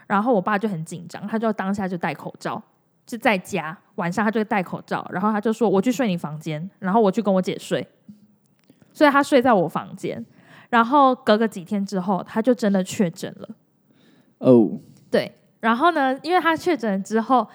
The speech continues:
Speaker 1: 你就说我要在家工作嘛。
Speaker 2: 对。
Speaker 1: 然后因为我的电脑不是笔电，所以我不能搬去别的地方，我是桌机，所以我只能继续在我的房间里面工作，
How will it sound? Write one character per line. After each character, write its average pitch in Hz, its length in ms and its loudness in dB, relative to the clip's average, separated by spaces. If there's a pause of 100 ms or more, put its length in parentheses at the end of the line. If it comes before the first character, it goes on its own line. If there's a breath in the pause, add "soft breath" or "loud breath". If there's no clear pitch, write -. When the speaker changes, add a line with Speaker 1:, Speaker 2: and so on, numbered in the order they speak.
(100)
Speaker 1:
你 214 80 -10
就 240 120 2
说 254 140 0
我 208 140 0
要 175 60 -2
在 190 140 -4
家 185 140 -4
工 165 260 -4
作 165 220 -4
嘛。 - 180 -14 (160 soft breath)
Speaker 2:
对。 226 220 -2 (100)
Speaker 1:
然 220 140 2
后 277 120 6
因 285 80 -6
为 330 120 4
我 208 200 6
的 170 120 -4
电 214 240 0
脑 160 160 -4
不 - 120 -4
是 233 120 -2
笔 185 300 -10
电， - 200 -8 (240)
所 349 120 0
以 - 0 -
我 330 60 2
不 302 100 2
能 262 140 2
搬 240 180 4
去 294 160 4
别 196 180 4
的 185 80 2
地 214 140 0
方， 185 240 2
我 185 120 2
是 285 120 2
桌 226 280 2
机， 208 260 -6
所 359 160 2
以 - 20 6
我 339 140 8
只 294 80 -2
能 226 140 0
继 302 200 2
续 302 160 2
在 285 220 6
我 202 180 4
的 175 340 0
房 196 260 -2
间 226 240 -4
里 196 100 -4
面 165 380 -4 (100)
工 185 320 -2
作， 208 260 -4